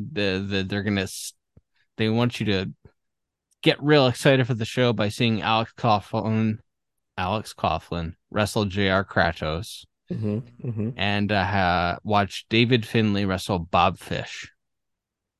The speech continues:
Speaker 2: Oof.
Speaker 1: Those are your pre-show bouts.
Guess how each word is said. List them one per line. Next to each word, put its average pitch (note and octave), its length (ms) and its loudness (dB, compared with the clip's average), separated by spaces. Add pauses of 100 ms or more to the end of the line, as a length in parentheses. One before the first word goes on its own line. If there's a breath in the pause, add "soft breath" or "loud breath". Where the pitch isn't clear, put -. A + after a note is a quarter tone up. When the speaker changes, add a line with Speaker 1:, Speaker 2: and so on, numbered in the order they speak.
(100)
Speaker 2:
Oof. - 360 -4 (1040 loud breath)
Speaker 1:
Those B2 220 2
are C3+ 60 6
your A#2+ 60 6
pre-show G#2+ 460 2
bouts. - 480 -8